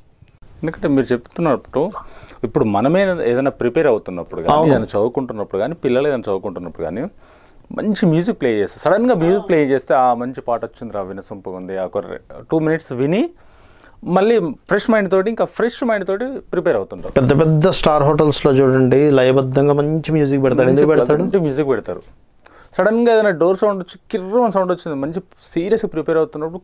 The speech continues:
Speaker 1: కిర్రమని సౌండ్ వచ్చింది అనుకోండి, కాన్సన్ట్రేషన్ మొత్తం దెబ్బతింటుంది.
Speaker 2: థాట్స్ మొత్తం ఎగిరిపోతాయి.
Speaker 1: ఎగిరిపోతాయి.
Speaker 2: Because అందుకే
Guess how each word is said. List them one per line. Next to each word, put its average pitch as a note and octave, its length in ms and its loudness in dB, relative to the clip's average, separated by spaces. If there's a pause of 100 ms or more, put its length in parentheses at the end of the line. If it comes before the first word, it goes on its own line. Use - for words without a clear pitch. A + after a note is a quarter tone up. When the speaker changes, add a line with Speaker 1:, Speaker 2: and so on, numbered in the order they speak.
Speaker 1:
కిర్రమని A3+ 260 -2
సౌండ్ F3 200 2
వచ్చింది D#3 200 -8
అనుకోండి, B2 280 -8 (360)
కాన్సన్ట్రేషన్ A3+ 460 0
మొత్తం G#3+ 180 -8
దెబ్బతింటుంది. A#2+ 420 0
Speaker 2:
థాట్స్ F#3 220 2
మొత్తం G3+ 340 2
ఎగిరిపోతాయి. G3 720 2
Speaker 1:
ఎగిరిపోతాయి. G3 480 -6 (340)
Speaker 2:
Because D#3 400 2
అందుకే C3+ 540 2